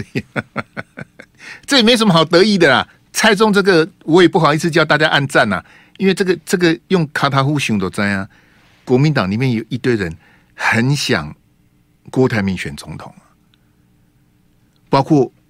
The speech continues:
蓝军很多媒体人啊，名嘴期盼的要死啊，如大望之望云霓啊，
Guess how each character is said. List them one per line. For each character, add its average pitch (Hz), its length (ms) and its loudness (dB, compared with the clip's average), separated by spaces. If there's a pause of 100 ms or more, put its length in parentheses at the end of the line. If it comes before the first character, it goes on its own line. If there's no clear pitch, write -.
(440)
蓝 123 300 0
军 131 240 -4
很 104 160 -4
多 120 160 0
媒 110 160 0
体 87 180 -10
人 67 220 -16
啊， - 160 -20 (300)
名 113 240 -2
嘴 76 260 -8 (800)
期 - 320 -2
盼 135 220 0
的 110 80 -2
要 113 220 0
死 - 280 -16
啊， - 240 -18
如 117 320 -4 (140)
大 156 220 4
望 135 200 0
之 131 120 -6
望 135 240 -2
云 98 160 -4
霓 95 260 -6
啊， - 160 -20